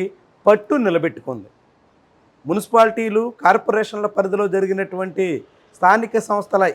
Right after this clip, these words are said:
ఎన్నికల్లో మాత్రం ఆ పార్టీ పట్టును కోల్పోయింది.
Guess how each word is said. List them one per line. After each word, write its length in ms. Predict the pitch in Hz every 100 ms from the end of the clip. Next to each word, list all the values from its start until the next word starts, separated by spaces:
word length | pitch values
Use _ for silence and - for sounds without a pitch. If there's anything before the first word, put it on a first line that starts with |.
| 151
ఎన్నికల్లో 440 | 196 214 214 202 196
మాత్రం 300 | 190 185 180 185 - _ _ -
ఆ 100 | 190 214
పార్టీ 340 | 214 214 190 214 214 202
పట్టును 360 | 196 - 240 -
కోల్పోయింది. 540 | 185 175 160 147 110